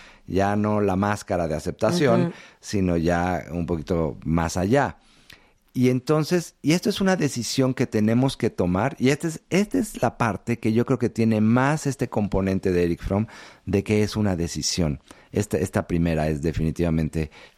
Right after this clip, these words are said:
Speaker 1: puede ser a la semana o puede ser cincuenta años después, pero es,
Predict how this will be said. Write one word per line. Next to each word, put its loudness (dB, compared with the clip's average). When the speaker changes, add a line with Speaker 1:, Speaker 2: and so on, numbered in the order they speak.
Speaker 1:
puede 2
ser 0
a 0
la 0
semana 0
o -6
puede 2
ser -2
cincuenta 0
años -2
después, -4
pero 0
es, -2